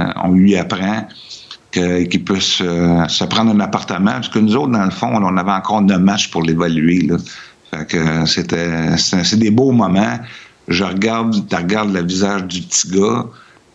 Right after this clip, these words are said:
euh, la conversation qu'on a eue. Puis quand j'ai vu la photo ce matin, J C, le cœur m'a, m'a, m'a arraché. Honnêtement, là, je trouve ça, euh, très triste, euh, de voir où ce qui est rendu. Euh,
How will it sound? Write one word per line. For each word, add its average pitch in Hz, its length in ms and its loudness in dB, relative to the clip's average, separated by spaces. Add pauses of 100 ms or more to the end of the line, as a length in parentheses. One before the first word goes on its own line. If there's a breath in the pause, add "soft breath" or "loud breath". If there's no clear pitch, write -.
euh, 90 260 4
la 95 120 2
conversation 104 920 -2
qu'on 98 240 4
a 90 100 4
eue. 117 460 2 (640 loud breath)
Puis 98 100 -4
quand 117 240 -6
j'ai 104 240 2
vu 98 160 2
la 107 160 4
photo 92 500 0
ce - 140 -2
matin, 101 420 0
J 90 200 0
C, - 240 -2
le 90 180 -2
cœur 92 320 -6
m'a, 82 220 0
m'a, 78 280 -2 (200)
m'a 90 100 2
arraché. 82 500 -4
Honnêtement, 87 440 2
là, 90 100 2
je 85 80 -2
trouve 85 220 -2
ça, - 120 0
euh, 87 300 -2
très 90 300 -6
triste, - 640 -4 (380 loud breath)
euh, 85 260 4
de 85 120 4
voir 90 220 0
où 90 160 2
ce - 100 0
qui 92 100 -2
est 87 100 -2
rendu. 85 500 2 (580 loud breath)
Euh, 80 680 2